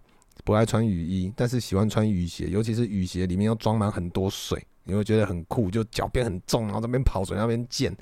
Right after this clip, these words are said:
就觉得很好玩。OK，所以呢，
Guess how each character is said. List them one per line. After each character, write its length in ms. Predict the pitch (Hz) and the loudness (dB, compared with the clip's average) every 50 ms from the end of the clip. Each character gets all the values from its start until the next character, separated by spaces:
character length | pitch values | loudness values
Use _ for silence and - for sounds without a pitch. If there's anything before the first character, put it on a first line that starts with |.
| - - - - - | -16 -20 -16 -8 -4
就 80 | 120 | -4
觉 140 | 107 110 107 | 0 0 0
得 60 | 107 | 0
很 120 | 101 98 104 | 0 -2 -2
好 120 | - 90 | -2 -2
玩。 260 | 87 80 80 80 80 - - - - - - - - - - - - - - | -2 -2 -4 -6 -10 -14 -18 -20 -18 -14 -14 -14 -14 -16 -18 -20 -20 -16 -8
OK， 300 | - 113 113 110 101 90 - - - - 214 - - - - | -2 0 2 2 2 0 -2 -8 -18 -16 -16 -16 -16 -14 -4
所 160 | - 147 160 190 | 2 4 6 8
以 100 | 185 175 | 8 8
呢， 320 | 156 151 147 151 151 | 8 6 6 6 4